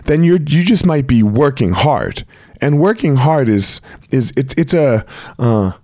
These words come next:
it's a skill. It's a, it's a thing. It's good for you, but it doesn't get you anywhere.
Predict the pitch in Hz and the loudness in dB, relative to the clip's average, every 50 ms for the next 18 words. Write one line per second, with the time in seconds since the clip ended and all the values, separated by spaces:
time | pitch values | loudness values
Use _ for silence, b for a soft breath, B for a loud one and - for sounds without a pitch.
0 | b b b b b b b b b b _ _ _ _ - 190 - - 185 - | b b b b b b b b b b _ _ _ _ -6 -4 -2 -2 -2 -2
1 | - - - - - 101 117 160 165 - - - 170 - - - - 185 180 - | -2 -2 -2 -2 0 0 0 -2 -4 -4 -4 -4 -4 -2 -4 -2 -2 -2 -2 0
2 | 214 185 - - - 117 98 104 113 135 156 165 - - 185 165 - _ - 202 | -2 -2 -2 -2 -4 -2 0 0 0 0 0 0 -2 -4 -6 -6 -4 _ 0 0
3 | 190 170 - - 143 120 107 101 98 92 92 123 160 170 - - - 147 143 143 | 0 0 -2 -2 0 2 2 2 4 2 2 2 0 0 -4 -4 -4 -2 -2 0
4 | 156 185 196 247 202 135 - - - 143 139 - 123 104 98 87 82 80 67 50 | 0 0 2 2 0 0 0 -2 -2 -2 0 2 0 2 0 0 -2 -4 -6 -8
5 | 50 - - | -10 -12 -12